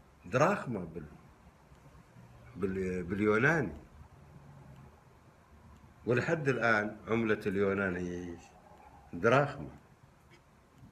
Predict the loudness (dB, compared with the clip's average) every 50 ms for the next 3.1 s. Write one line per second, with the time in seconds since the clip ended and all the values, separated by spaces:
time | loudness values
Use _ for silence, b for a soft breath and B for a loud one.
0 | -20 -20 -20 -20 -20 b b b b b b b b b -12 -4 0 2 2 2
1 | 2 2 4 2 4 2 0 -2 -6 -12 -18 -20 _ _ -20 -20 -20 _ _ _
2 | -20 -20 -20 _ -20 -20 -20 -20 -20 -20 -20 -20 -10 0 2 2 2 2 0 -4
3 | -4